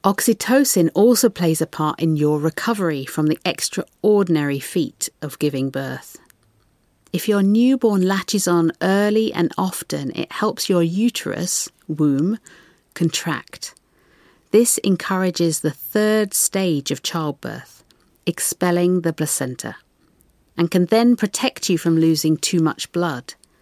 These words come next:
Continuing to breastfeed over the following days means oxytocin can help your uterus shrink back to size. This amazing hormone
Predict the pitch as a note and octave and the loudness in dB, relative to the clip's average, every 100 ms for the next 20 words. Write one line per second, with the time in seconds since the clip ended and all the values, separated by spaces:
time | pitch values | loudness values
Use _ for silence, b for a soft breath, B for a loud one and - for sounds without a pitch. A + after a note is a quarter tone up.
0 | b b b b b b _ _ - G3 | b b b b b b _ _ -2 0
1 | F#3+ C4 C#4+ D4 C4+ A#3+ - G3+ F#3+ - | 4 6 8 8 6 2 0 0 -2 -2
2 | D#3 D3+ D3 D3 D3 - G3+ G3+ F3+ E3 | 0 0 -2 -4 -6 -2 0 2 2 0
3 | C#3+ C3+ C3+ D#3 D3 - F#3+ - - - | -4 -6 -4 -2 -2 -2 -4 -4 -4 -4
4 | - A#3 A3+ - C#3+ C#3+ D3 D3+ C#3 D#3+ | -2 -2 -2 -4 -6 -8 -8 -6 -4 -4
5 | F3 D3+ D3+ G#3 A3 - C3+ - - - | 0 0 0 -2 -2 -6 -6 -6 -8 -12
6 | b b b - F3+ E3 - C#3+ C#3 - | b b b -2 0 0 -2 -6 -6 -10
7 | - D3+ D3 B2+ A#2+ B2+ - _ _ _ | -4 -2 -2 -6 -10 -10 -10 _ _ _
8 | _ _ _ _ _ _ _ _ b b | _ _ _ _ _ _ _ _ b b
9 | b b b - C4 - - B3 G#3+ G#3+ | b b b 2 4 4 -2 -2 2 4
10 | A3 A#3 B3+ B3 F#3+ C3+ B2 B2 F3 E3 | 4 4 2 2 0 -2 -4 -4 0 2
11 | C#3+ B2 A#2+ | 2 -2 -6